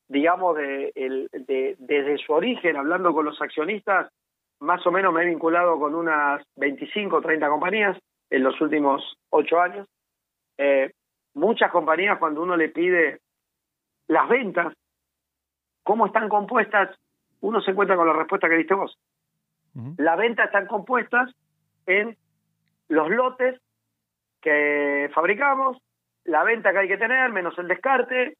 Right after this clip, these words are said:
Speaker 1: y sale la venta. Y uno pregunta, bueno, pero esa venta, ese producto puesto en un hogar, porque la verdad la venta directa, ¿de qué se trata? De que un producto llegue directamente del manufacturero, del fabricante o del importador, al hogar final. ¿Es así o no?
Speaker 2: Sí, te veo.
Speaker 1: Y,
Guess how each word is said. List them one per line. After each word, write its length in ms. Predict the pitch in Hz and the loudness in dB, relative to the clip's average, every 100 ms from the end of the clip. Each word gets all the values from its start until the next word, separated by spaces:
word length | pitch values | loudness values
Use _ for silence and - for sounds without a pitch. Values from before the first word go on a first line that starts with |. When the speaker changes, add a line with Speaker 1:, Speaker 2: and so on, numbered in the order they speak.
| - | -16
Speaker 1:
y 100 | 165 | -6
sale 220 | 220 220 | -2 0
la 100 | 208 | 0
venta. 260 | 254 202 208 | 0 -4 -6
Y 100 | 233 | -6
uno 180 | 254 | -6
pregunta, 360 | 196 214 233 220 | -2 -2 -2 -6
bueno, 200 | 247 220 | -2 -2
pero 240 | 202 190 - _ _ _ _ _ | 0 -4 -6 _ _ _ _ _
esa 340 | 262 - 240 | -2 2 2
venta, 460 | 214 185 147 151 151 | 2 2 -2 -6 -4
ese 260 | 190 - - | -2 -2 0
producto 480 | 190 202 220 202 | 2 0 -2 -4
puesto 280 | 185 185 196 | -2 -2 -2
en 80 | 185 | -2
un 100 | 185 | 0
hogar, 280 | 185 170 - | 2 0 -2
porque 200 | 143 160 | -4 0
la 120 | 160 | 2
verdad 200 | 190 226 | 2 2
la 100 | 196 | 2
venta 260 | 190 190 190 | 0 0 2
directa, 360 | 190 233 240 | 2 0 -2
¿de 120 | 185 | -2
qué 80 | 175 | -2
se 140 | 165 170 | -6 -4
trata? 400 | 151 135 139 139 | -2 -2 -4 -4
De 180 | 139 | -6
que 100 | - | -6
un 160 | 208 208 | -8 -6
producto 580 | 214 220 262 240 - 214 | -2 0 0 -2 -2 -2
llegue 320 | - 180 180 | 0 0 2
directamente 720 | 180 190 185 214 214 151 156 | 2 0 0 -2 -2 -6 -6
del 140 | 147 143 | -8 -4
manufacturero, 840 | 151 156 160 156 196 220 202 151 | -4 -4 -4 -2 0 2 2 0
del 240 | 143 147 - | -2 -4 0
fabricante 640 | 180 170 175 208 175 151 | 2 2 2 2 2 -2
o 60 | 147 | -4
del 120 | 151 | -4
importador, 640 | 156 185 180 220 277 254 _ _ _ _ | 0 2 4 2 2 -2 _ _ _ _
al 180 | 143 147 | 2 4
hogar 240 | 156 175 170 | 4 4 2
final. 340 | 240 247 - | 2 2 0
¿Es 100 | 143 | -6
así 180 | 165 220 | -2 0
o 80 | 170 | 0
no? 120 | 143 - _ _ _ | -2 -6 _ _ _
Speaker 2:
Sí, 140 | - 147 | -10 -8
te 80 | 123 | -6
veo. 140 | 135 | -2
Speaker 1:
Y, 240 | 147 160 | 2 2